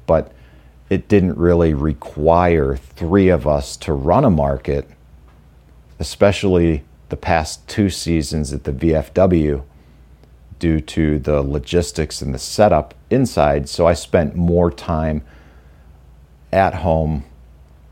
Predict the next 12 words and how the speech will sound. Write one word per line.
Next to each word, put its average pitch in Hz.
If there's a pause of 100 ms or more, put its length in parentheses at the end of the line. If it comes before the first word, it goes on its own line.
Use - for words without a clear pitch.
(540)
working 90
on 76
other 71
things. - (1000)
And 90 (3500)
especially, 82 (220)
you 80
know, 71
this 71
last 95
year 76
with 73